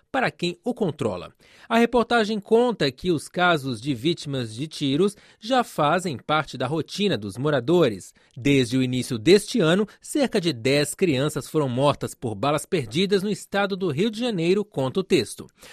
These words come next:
A correspondente também relata o caso de estrangeiros, como a turista espanhola Maria Esperanza Jiménez Ruiz,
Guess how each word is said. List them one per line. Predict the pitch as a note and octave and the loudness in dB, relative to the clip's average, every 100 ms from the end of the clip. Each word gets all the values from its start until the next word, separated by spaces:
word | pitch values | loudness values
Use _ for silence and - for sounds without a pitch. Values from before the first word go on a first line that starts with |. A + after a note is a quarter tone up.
| - | -10
A | D#3+ D#3+ | -2 2
correspondente | G3 F#3+ - G3 F#3+ F#3 - | 4 2 0 -2 0 -2 -2
também | F#3+ F#3 | -2 0
relata | F#3 F#3 F#3 F#3+ | 0 2 2 2
o | G3 | -2
caso | - F3 E3 | 0 0 0
de | D3 | 0
estrangeiros, | G3 - A3 G#2 C3+ F#3 B2 F2 | 0 2 -2 2 4 4 4 -2
como | - C#3 D3 C#3 | -2 0 2 2
a | |
turista | B2+ C#3 C#3 C#3 - | 2 0 0 0 -2
espanhola | C3 - C3+ C#3+ D3 - - _ | -4 -2 0 2 2 0 -10 _
Maria | C4 D3+ D3 | 0 2 2
Esperanza | C#3+ - D3+ B2 A#2+ A#2 A2+ | 0 0 0 2 0 -2 -2
Jiménez | A2+ D3 A#2+ A#2 A#2+ A#2+ A2 | -2 -2 -2 -2 -2 -4 -2
Ruiz, | E3+ G3+ E3 - | 2 4 2 0